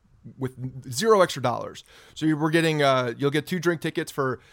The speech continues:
uh, they'll be good for two sixteen ounce cans at Billy's. The, that's the pregame. So breakfast beers, guys, like, this is a one o'clock game. This is the game that it's, um, you're, it's important for you to get to the pregame at eleven o'clock <laughs> because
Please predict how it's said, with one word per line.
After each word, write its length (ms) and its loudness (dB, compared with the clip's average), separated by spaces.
uh, 140 -6
they'll 140 -4
be 100 -4
good 140 0
for 100 -2
two 200 -6
sixteen 480 -4
ounce 260 -2
cans 520 -4
at 300 0
Billy's. 520 -2
The, 220 -4
that's 220 -4
the 200 -6
pregame. 420 -2
So 120 0
breakfast 420 2
beers, 240 0
guys, 240 0
like, 160 -4
this 160 0
is 140 -8
a 80 -6
one 240 0
o'clock 300 0
game. 320 -2
This 220 0
is 140 -4
the 120 4
game 280 2
that 120 2
it's, 160 -4
um, 200 -4
you're, 160 -6
it's 140 0
important 340 -2
for 60 -6
you 80 -4
to 80 -8
get 160 -2
to 60 -18
the 80 -4
pregame 500 -4
at 160 0
eleven 280 4
o'clock 340 -8
<laughs> 160 -2
because 400 2